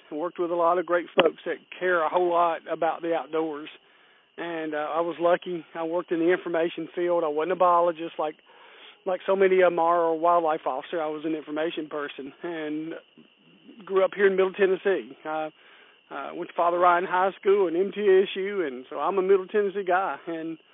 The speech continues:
got lucky a long time ago and met a wildlife officer in Giles County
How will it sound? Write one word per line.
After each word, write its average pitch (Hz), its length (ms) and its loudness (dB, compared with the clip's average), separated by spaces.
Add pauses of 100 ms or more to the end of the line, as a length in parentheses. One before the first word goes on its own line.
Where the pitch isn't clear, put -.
(500)
got 180 200 2
lucky 190 260 0
a 175 60 0
long 175 220 2
time 185 260 -2
ago 175 220 2
and 170 80 0
met 170 120 0
a 160 60 -2
wildlife 165 460 0
officer 165 360 -4
in 151 140 -8
Giles 160 340 0
County 170 320 -2